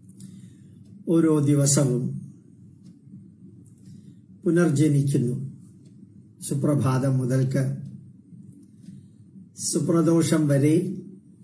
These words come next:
ഓരോ ദിവസവും ഓരോ ജന്മം പോലെ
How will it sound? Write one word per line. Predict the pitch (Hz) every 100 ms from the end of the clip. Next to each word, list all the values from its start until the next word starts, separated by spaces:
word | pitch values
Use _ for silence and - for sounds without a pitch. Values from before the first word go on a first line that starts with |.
| - - - - - - - - - - - - - - - - - - - 135
ഓരോ | 151 143 143 131
ദിവസവും | 127 120 123 117 - - - 180 - - - - - -
ഓരോ | 156 165 156
ജന്മം | 147 143 147 151 135
പോലെ | 123 113